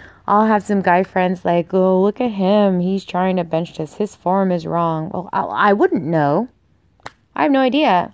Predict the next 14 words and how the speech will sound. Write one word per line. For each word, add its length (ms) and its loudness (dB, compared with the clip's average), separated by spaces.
until 960 4
I 400 2
started 400 0
going 280 0
to 100 0
Orange 240 0
Theory 240 0
Fitness. 480 -4
The 100 0
coaches 460 2
there 440 4
are 300 6
amazing. 840 0
Um, 260 2